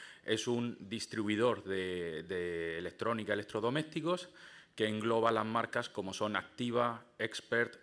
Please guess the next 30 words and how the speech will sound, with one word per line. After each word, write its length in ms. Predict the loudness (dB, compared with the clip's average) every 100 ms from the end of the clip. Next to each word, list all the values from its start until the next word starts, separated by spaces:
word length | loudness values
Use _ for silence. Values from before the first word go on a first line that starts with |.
| -8
Mi 200 | -4 0
Electro 580 | 4 4 2 2 2 0 -10 -20 _ _
y 160 | 0 6
aquí 400 | 6 4 2 2
en 240 | 2 4
Valencia, 580 | 4 4 2 2 4 4
Pascual 320 | 2 -2 -2
Martí, 300 | -2 -6 -10
un 260 | -16 -18 -14
poquito 240 | -10 -8
más 120 | -10 -12
pequeño, 360 | -14 -14 -8
¿vale? 180 | -6 -6 -12 -2
Ahí 320 | 0 2 4
hay 100 | 4
un 100 | 4
mapa 300 | 4 4 4
de 220 | 2 -2 -6 -18 -6
dónde 260 | 0 2 2
están 220 | 0 2
localizadas 480 | 4 2 4 4 4
las 160 | 0
tiendas. 440 | -2 0 0 -2 -8 -20 -20 -20 -6
Falta 400 | 6 8 8 4
un 100 | 4
poquito, 840 | 2 2 -2 2 2 0 -6 -14 0
no 160 | 2
está 160 | 4 2
actualizado. 720 | 4 4 6 6 6 4 0 -14 -16 -4
Eh, 420 | 2 4 4 2